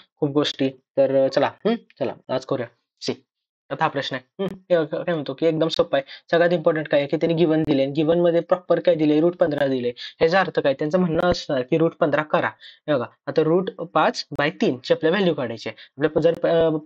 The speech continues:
प-, पाचला पंधरा करायचं, काय करणार? into तीन करणार, बरोबर?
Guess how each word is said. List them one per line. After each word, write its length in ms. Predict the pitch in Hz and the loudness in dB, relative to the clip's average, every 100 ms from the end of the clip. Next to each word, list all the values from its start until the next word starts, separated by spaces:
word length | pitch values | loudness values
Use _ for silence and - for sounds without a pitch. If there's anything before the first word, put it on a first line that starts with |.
| 160 | 0
प-, 160 | 151 | 2
पाचला 340 | 147 165 175 180 | 2 2 2 2
पंधरा 280 | 190 165 165 | 2 2 2
करायचं, 400 | 180 170 127 135 | 2 0 0 0
काय 160 | 180 | 0
करणार? 240 | - 135 139 | 0 -4 -2
into 220 | 156 151 160 | -2 -2 0
तीन 120 | 170 | 0
करणार, 260 | 170 165 156 | 0 0 -2
बरोबर? 240 | 170 202 | -2 -4